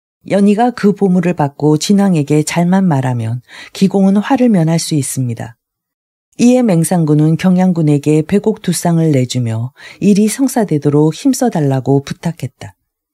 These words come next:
경양군은 즉시 궁으로 가서 연희에게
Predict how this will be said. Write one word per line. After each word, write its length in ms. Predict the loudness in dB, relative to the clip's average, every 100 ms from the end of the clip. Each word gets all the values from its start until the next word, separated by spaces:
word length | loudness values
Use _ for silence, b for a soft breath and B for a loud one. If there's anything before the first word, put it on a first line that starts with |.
| _ _ _ _ -6
경양군은 640 | 0 2 2 2 2 2
즉시 400 | 0 -2 0 0
궁으로 400 | 2 0 2 0
가서 480 | 0 -2 0 0 2
연희에게 720 | 2 2 2 -2 -2 -6 -6